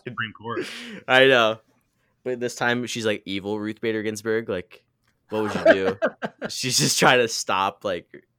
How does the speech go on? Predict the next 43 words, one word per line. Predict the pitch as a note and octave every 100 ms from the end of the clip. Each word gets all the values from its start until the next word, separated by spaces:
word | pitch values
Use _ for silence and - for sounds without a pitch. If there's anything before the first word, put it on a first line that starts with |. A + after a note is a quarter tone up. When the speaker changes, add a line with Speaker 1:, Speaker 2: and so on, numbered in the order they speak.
| _
Speaker 2:
all | F#2 F2+ F#2+
abortions. | F#2 F2 F2+ - G2 G2+ - _ _ _ _ _ _ _ _ _ -
That's | - B2
what | -
R | G#2+
B | F#2+ F#2
G | E2+ G2
did, | E2 D#2+
Speaker 1:
Is | D#2+
that | A#2+ C3
Speaker 2:
right? | C3
Speaker 1:
an |
e-, | C#3
<laughs> | - -
is | -
that | F3+ A3
an | F3+
evil | C#3+ C3+ B2
thing? | A#2+ B2 C#3+ - - -
<laughs> | A#3 D4 - C#4 D#3+
Speaker 2:
Yeah, | F3 G#3+ C3
stop | - C#3 C#3+
all | D3 C#3+
abortions, | A#2+ D3 F#3+ G#2 F2 F2
man. | F2+ F#2+ C3 -
Speaker 1:
All | F#2+
Speaker 2:
I | B2+
Speaker 1:
right. | B2+
Speaker 2:
mean, | B2 G#2+ A2+ - - _ _ _ _ _ _ _ -
I | G2
don't | E2
Speaker 3:
I |
Speaker 2:
know. | D#3
Speaker 3:
don't | F#3+
know | F#3
enough | E3 D#3
about | D3 D3+
R | C3+
B | C3 B2+
G | A#2+ B2
or | B2+ C3+ C3+
abortions | B2+ B2 B2+ - A#2+ A2+ -
to | - A#2+ A#2